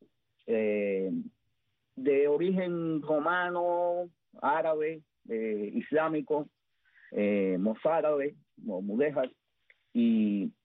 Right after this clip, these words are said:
eh, también después tenemos el periodo, por ejemplo, a-, analizando el caso de Cuba, ¿no?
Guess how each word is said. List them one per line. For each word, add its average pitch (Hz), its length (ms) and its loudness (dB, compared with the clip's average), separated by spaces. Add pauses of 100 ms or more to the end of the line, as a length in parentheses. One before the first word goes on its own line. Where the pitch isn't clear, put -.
(280)
eh, 104 720 0 (1040)
también 175 720 0
después 165 320 0
tenemos 165 340 0
el 156 120 -2
periodo, 160 480 0
por 147 100 0
ejemplo, 160 460 0 (440)
a-, 151 220 -2
analizando 185 560 0
el 214 100 -4
caso 214 320 -2
de 185 120 -4
Cuba, 117 420 -4
¿no? 220 180 0